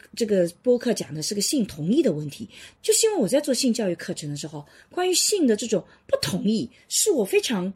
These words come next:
重要的一个觉得课程的部分。就不，其实就意味着不。如果要 yes，它必须是 yes 才意味着 yes，而不是我不说不，就意味着我 yes 了。那么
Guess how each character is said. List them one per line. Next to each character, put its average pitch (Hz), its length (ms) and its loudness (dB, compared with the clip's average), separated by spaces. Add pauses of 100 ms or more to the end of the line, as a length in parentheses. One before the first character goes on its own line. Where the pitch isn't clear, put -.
(200)
重 370 240 4
要 311 180 2
的 156 120 -2
一 151 140 -6
个 185 300 0 (200)
觉 196 100 0
得 208 120 4
课 - 260 0
程 165 160 -2
的 160 80 -4
部 208 120 -6
分。 147 240 -6 (280)
就 403 180 8 (220)
不， 381 340 2 (220)
其 330 160 2
实 339 120 2
就 381 200 4
意 370 120 0
味 285 140 4
着 190 100 2
不。 190 320 -4 (460)
如 415 240 8
果 247 220 6
要 294 260 2
yes， 240 580 6
它 240 100 -6
必 359 120 -2
须 339 160 -2
是 320 140 -6
yes 285 680 6 (220)
才 - 140 -6
意 269 120 -2
味 233 140 6
着 180 80 -2
yes， 180 400 0 (240)
而 302 100 0
不 320 120 0
是 392 120 4
我 320 140 4
不 - 140 -10
说 415 240 4
不， - 260 -8 (240)
就 - 100 -2
意 330 140 2
味 320 140 2
着 196 200 -2 (180)
我 202 140 2
yes 196 400 4
了。 - 160 -8 (240)
那 415 160 0
么 359 220 0